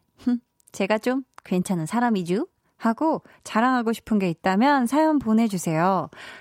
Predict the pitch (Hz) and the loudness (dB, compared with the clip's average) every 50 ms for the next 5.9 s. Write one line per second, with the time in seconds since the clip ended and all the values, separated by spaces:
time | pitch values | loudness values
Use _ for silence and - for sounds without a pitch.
0 | - _ _ - - - 190 208 233 233 233 226 220 214 214 220 220 220 - - | -20 _ _ -8 -2 0 2 2 4 4 4 2 2 2 0 0 -2 -4 -2 -2
1 | 214 202 196 196 196 208 220 233 226 190 180 165 - - 185 170 165 165 151 156 | 0 0 2 2 2 2 2 2 0 0 -2 -4 -4 -4 -2 0 0 0 -2 0
2 | 196 285 330 311 330 311 254 285 - 214 185 - - - 202 190 180 180 160 139 | 0 0 2 2 0 0 0 0 0 -2 -2 -4 -6 -4 -2 0 0 0 0 0
3 | 147 165 - 220 208 - - - 202 185 - 190 - - 202 - - - 190 170 | -2 0 0 0 -2 -2 -4 -4 -4 -2 -4 -4 -4 -4 -8 -8 -8 -4 -2 2
4 | 165 196 233 190 - - - - - - - - - - 165 170 165 170 190 233 | 2 2 2 0 -2 -6 -12 -20 -20 -20 -20 -16 -10 -6 -4 -2 0 0 0 2
5 | 277 302 302 262 170 190 220 247 262 - - 302 277 240 196 160 147 156 | 2 2 2 0 2 2 2 2 2 2 2 2 2 2 0 0 -2 -4